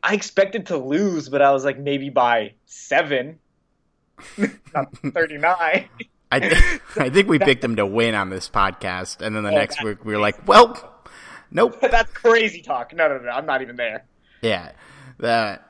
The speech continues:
Speaker 2: that one was rough. Um, yeah, that three-game stretch, Steelers, Chicago, Ravens, even though we got a win in there, I think that was a worse stretch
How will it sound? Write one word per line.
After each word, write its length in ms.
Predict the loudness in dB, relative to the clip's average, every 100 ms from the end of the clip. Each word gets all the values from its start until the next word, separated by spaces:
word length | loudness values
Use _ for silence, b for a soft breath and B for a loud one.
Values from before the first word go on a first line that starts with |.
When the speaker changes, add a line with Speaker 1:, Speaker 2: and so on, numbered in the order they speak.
| -12
Speaker 2:
that 260 | 0 0
one 160 | 2 0
was 200 | -2 -6
rough. 320 | -10 -12 -14 -8
Um, 400 | -2 -2 -2 -8 -8
yeah, 140 | -4
that 240 | 2 0 0
three-game 400 | -4 -2 -2 -4
stretch, 720 | -8 -4 -4 -4 -10 -18 -18 _ _ _ _ _ _
Steelers, 580 | -16 -6 -2 0 -2 -4
Chicago, 560 | -8 -8 -2 -2 -2 -4
Ravens, 640 | -4 -6 -8 -10 -14 -8
even 240 | -4 -2 -2
though 100 | -2
we 140 | -4
got 280 | 0 0 0
a 40 |
win 220 | -4 -8 -10
in 120 | -8
there, 320 | -6 -6 -8 b b b -4
I 160 | -2
think 200 | 0 -2
that 160 | 0 -2
was 140 | -2
a 60 | -8
worse 320 | -6 -8 -8
stretch 440 | -8 -4 -4 -6